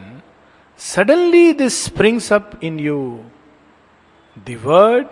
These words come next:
springs up in you। कितना सुंदर चीज है।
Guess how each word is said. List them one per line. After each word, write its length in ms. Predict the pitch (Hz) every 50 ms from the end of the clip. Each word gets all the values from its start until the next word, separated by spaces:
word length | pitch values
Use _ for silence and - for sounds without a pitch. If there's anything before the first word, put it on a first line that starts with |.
| - - - - - - _ _ _ _ _ _ _ _ -
springs 640 | - - - - _ - 226 262 269 240 214 -
up 260 | - 180 156 131 -
in 200 | - - 143 127
you। 240 | 113 107 104 101 98 - _ _ _ _ _ _ _
कितना 300 | - 175 _ _ 202 190
सुंदर 440 | - - - - 147 151 175 180 151
चीज 300 | - - 131 120 - -
है। 100 | -